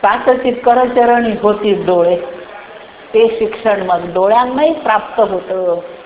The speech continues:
आणि म्हणून लोचनाने तोच हरी, तेच अधिष्ठान पाहिजे.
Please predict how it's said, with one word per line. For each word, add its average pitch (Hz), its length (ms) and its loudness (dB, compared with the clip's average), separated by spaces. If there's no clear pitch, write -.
आणि 196 160 -8
म्हणून 180 360 -2
लोचनाने 208 920 0
तोच 294 360 2
हरी, 196 220 0
तेच 320 220 4
अधिष्ठान 262 680 0
पाहिजे. 165 420 -6